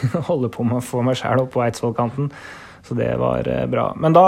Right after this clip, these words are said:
da er vi over på torsdagen, da. Et meget god intervall. Eh, med opp- og nedjogg, så var det langt over tjue kilometer der, og du hadde, ja, eh, rundt, eh, ti kilometer på morgenen, og en ganske tung tirsdag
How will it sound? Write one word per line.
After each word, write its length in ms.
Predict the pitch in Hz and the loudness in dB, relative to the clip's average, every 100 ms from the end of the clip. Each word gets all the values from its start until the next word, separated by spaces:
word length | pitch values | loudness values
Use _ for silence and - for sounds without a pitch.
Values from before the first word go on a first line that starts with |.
| 185 | 6
da 380 | 180 156 175 175 | 4 2 6 8
er 100 | 165 | 8
vi 60 | 165 | 6
over 100 | 147 | 6
på 100 | 175 | 0
torsdagen, 480 | - 120 110 156 151 | 0 0 0 -2 0
da. 80 | 120 | 0
Et 80 | |
meget 520 | 165 190 180 135 151 147 | 0 0 0 0 0 2
god 200 | 143 143 | 4 2
intervall. 420 | 143 147 160 165 - - - - - - | 4 6 6 4 -4 -20 -20 -20 -12 -2
Eh, 520 | 139 135 135 135 135 | 2 4 2 2 2
med 320 | 131 123 127 | 4 4 6
opp- 280 | 131 117 - | 6 4 2
og 140 | 131 127 | 4 4
nedjogg, 300 | 120 127 131 | 4 2 2
så 80 | 127 | 2
var 80 | 123 | 2
det 80 | |
langt 280 | 127 120 123 | 4 2 0
over 160 | 127 127 | -2 0
tjue 240 | 127 110 | -2 -2
kilometer 440 | 113 113 117 117 123 | -2 0 0 2 2
der, 240 | 123 131 | 2 2
og 560 | 127 123 123 120 117 117 | 2 2 2 0 0 0
du 40 | 120 | 0
hadde, 280 | 117 113 117 117 107 101 - - - - - - - - | 0 0 0 0 -2 -6 -16 -20 -20 -20 -20 -20 -12 -6
ja, 140 | 101 - - 101 | -4 -6 -10 -8
eh, 840 | 104 104 104 101 104 - - - 110 | -6 -4 -6 -6 -6 -8 -10 -8 -6
rundt, 340 | 104 101 - 107 | -6 -8 -8 -4
eh, 640 | 110 57 57 50 50 - - | -4 -4 -6 -8 -8 -10 -8
ti 160 | 120 | -8
kilometer 320 | 110 107 104 117 | -6 -4 -4 0
på 80 | |
morgenen, 400 | 120 113 117 165 | 2 2 0 -2
og 80 | 175 | -4
en 80 | 143 | -2
ganske 260 | 120 - 131 | -2 -4 -10
tung 360 | - 120 127 | -6 -2 -2
tirsdag 480 | 123 110 104 - 135 | -2 -4 -4 0 2